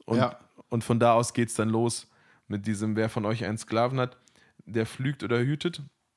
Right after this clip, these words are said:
Speaker 1: Ich hab mir als Notiz aufgeschrieben, eine rhetorische Frage. Äh, würdest du sa-, es kommt die bei dir auch so vor? Ne? Du hast es grad vorgelesen, trotzdem hab ich das nicht mehr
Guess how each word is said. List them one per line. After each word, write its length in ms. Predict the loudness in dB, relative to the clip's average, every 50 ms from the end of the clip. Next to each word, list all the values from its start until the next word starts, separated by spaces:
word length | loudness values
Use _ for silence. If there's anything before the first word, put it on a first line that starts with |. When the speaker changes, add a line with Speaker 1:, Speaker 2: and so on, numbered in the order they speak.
| _ _ _ _ _ _ _ _ _ -6
Speaker 1:
Ich 160 | -2 2 2
hab 140 | 2 2 2
mir 280 | 2 2 2 2 2
als 180 | 0 0 0 0
Notiz 300 | -2 -2 -2 -2 -2 0
aufgeschrieben, 540 | 0 0 0 -2 -4 -2 -2 0 0 0 -2 -2
eine 240 | 0 0 0 2
rhetorische 460 | 0 0 2 2 2 4 2 2 -2 -4
Frage. 580 | -2 2 4 4 4 4 2 0 -4 -4 -4 -2
Äh, 280 | -2 -2 -2 -2 -2 -2
würdest 280 | 0 0 0 0 0 0
du 60 | 0
sa-, 160 | 2 2 2
es 160 | 2 0 -2 -2
kommt 160 | -2 -2 0 2
die 40 |
bei 80 | 2 0
dir 180 | 2 2 2 2
auch 100 | 2 2
so 120 | 0 -2 -6
vor? 440 | -4 0 2 2 2 2 0 -4 -6
Ne? 280 | -6 -4 -2 -2 -2 -4
Du 140 | -2 -2 -2
hast 100 | -2 -2
es 60 | -4
grad 160 | -6 -6 -4
vorgelesen, 440 | 0 0 0 0 2 0 0 -2 -2
trotzdem 340 | -2 -4 -4 -4 -4 -4 -4
hab 120 | -4 -4 -4
ich 80 | -6
das 160 | -6 -6 -4
nicht 180 | -4 -4 -4 -2
mehr 220 | 0 0 0 -2